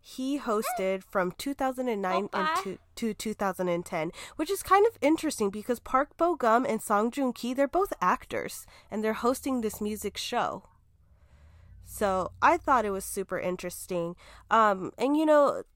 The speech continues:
Speaker 1: because this Music Bank, Bank has been going on since ninety-eight, they, of course, have, like, this whole list of hosts, like, B T S has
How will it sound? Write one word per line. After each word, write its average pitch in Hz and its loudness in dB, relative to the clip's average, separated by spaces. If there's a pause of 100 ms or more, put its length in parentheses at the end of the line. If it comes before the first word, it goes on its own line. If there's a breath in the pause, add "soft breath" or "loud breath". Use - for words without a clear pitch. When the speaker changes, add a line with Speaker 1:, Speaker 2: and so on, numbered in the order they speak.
(120)
Speaker 1:
because 226 -2
this 240 -4
Music 214 -4
Bank, 190 -4 (240)
Bank 196 2
has 185 -6
been 180 -4
going 180 -2
on 175 -4
since 180 -6 (100)
ninety-eight, 185 -2 (280 loud breath)
they, 214 -4
of 220 -6
course, 196 0
have, 185 -2
like, 180 -6
this 151 -10
whole 226 2
list 190 2
of 185 0
hosts, - -2
like, 175 -6
B 190 -8
T 180 -4
S 175 0
has 180 -8